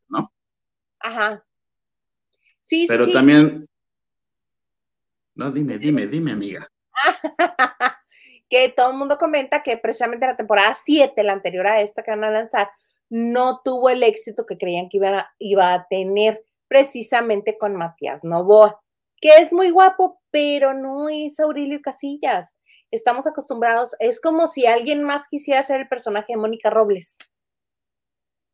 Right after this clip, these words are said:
Speaker 1: Pero pues es que mi Aurelio Casillas tiene más vidas que un gato ya.
Speaker 2: Sí, yo siento que el, <clears throat> luego siento que el, el Señor de los Cielos lo produce Juan Osorio o este,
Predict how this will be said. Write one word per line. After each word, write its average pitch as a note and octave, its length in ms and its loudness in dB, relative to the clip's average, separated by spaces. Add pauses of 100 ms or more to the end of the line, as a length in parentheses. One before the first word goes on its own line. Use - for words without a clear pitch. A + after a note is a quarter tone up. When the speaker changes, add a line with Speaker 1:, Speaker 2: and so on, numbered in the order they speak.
(140)
Speaker 1:
Pero G2 180 -8
pues F#2 140 -12
es G2 100 -6
que B2 100 -4
mi B2+ 80 2
Aurelio G#2+ 360 0
Casillas G2+ 340 -4
tiene A2+ 200 -6
más A2 260 -2
vidas A2 260 -2
que - 80 -8
un A2 140 0
gato G2 260 0
ya. A2 400 -2 (920)
Speaker 2:
Sí, C4+ 340 -2
yo D4+ 100 6
siento E4+ 380 0
que A#3 220 4
el, G#3+ 160 4 (200)
<clears throat> B3+ 460 0
luego C4+ 220 4
siento D#4 360 -4
que F#3 680 -2
el, G3 180 -6
el A3 80 -2
Señor A#3 300 -4
de C#4 80 -2
los C4 160 -4
Cielos C4 240 -2
lo C4 120 -4
produce A3 280 -2
Juan B3 200 -6
Osorio C4 460 -2 (960)
o G#3 220 4
este, G3+ 540 -4